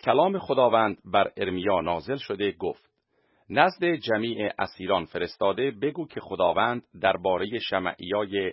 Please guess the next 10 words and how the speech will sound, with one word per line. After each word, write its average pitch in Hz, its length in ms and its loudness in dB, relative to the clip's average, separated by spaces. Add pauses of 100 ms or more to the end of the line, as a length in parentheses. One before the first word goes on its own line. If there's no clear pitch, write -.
(120)
نهلامی 85 840 -2 (280)
چنین 123 440 -4 (120)
می‌گوید: 82 540 -4 (560)
چون 185 260 -2
که 180 140 -4
شمعیا 107 720 0 (140)
برای 90 320 -2
شما 90 420 -4 (100)
نبوت 92 580 -2
می‌کند 85 460 -6